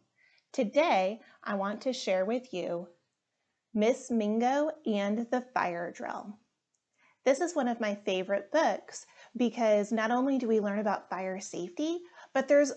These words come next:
also information about what different animals do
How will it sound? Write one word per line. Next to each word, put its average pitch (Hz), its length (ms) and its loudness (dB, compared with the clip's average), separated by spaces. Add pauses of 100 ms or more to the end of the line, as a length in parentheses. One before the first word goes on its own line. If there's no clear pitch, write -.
(140)
also 262 640 2
information 233 880 -2
about 202 340 0
what 226 440 2
different 220 440 -2
animals 269 520 -2
do 196 340 -4